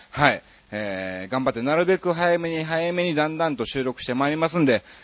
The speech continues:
えー、ご了承いただきたいと思います。あのね、言い訳をするとね、隔週じゃないの、この番組って。二週間に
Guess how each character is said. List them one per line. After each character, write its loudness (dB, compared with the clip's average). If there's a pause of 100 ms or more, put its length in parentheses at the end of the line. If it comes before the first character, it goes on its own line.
(140)
え -8
ー、 -14
ご -8
了 -8
承 -8
い -10
た -8
だ -8
き -20
た -8
い -8
と -16
思 -8
い -6
ま -8
す。 -4
あ 0
の -4
ね、 -6
言 -8
い -6
訳 8
を 6
す -4
る 2
と 6
ね、 6 (760)
隔 0
週 2
じ 4
ゃ 6
な -2
い -4
の、 -8
こ -8
の -6
番 -6
組 -8
っ -16
て。 0
二 -4
週 0
間 0
に -8